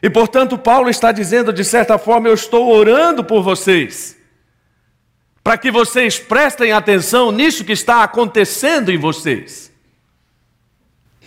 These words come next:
Alguma pessoa talvez pode perguntar, "Mas o que é que está acontecendo em mim?" Deus está santificando você.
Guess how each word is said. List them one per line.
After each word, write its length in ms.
Alguma 300
pessoa 420
talvez 420
pode 360
perguntar, 520
"Mas 220
o 80
que 160
é 60
que 100
está 260
acontecendo 720
em 60
mim?" 260
Deus 280
está 280
santificando 840
você. 400